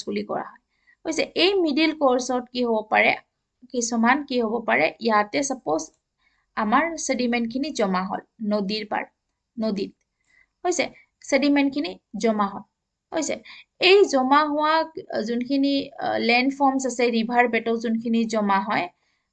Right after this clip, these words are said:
হৈছে, সেইখিনিক কি বুলি কোৱা হয়? ৰিভাৰ বেডত যোনখিনি জমা হয়, সেইখিনিক চেণ্ড বাৰ বুলি কোৱা হয়। এক্সাম্পল হৈছে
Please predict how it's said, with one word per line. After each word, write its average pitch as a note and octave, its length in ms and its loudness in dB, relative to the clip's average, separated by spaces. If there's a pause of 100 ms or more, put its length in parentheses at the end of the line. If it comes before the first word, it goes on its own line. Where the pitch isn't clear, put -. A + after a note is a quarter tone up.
হৈছে, C#4+ 240 -2 (400)
সেইখিনিক E4+ 540 0
কি C#4+ 140 0
বুলি C4 280 -2
কোৱা A3 260 2
হয়? A3+ 260 2 (1300)
ৰিভাৰ C#4 440 8
বেডত C#4+ 340 6
যোনখিনি C4 360 -2
জমা A3 280 0
হয়, B3 220 0
সেইখিনিক B3 540 -4
চেণ্ড B3+ 340 4 (160)
বাৰ G3 220 6
বুলি G#3 260 -2
কোৱা G3 160 -4
হয়। - 200 -16 (420)
এক্সাম্পল C#4 640 4
হৈছে D#4+ 300 4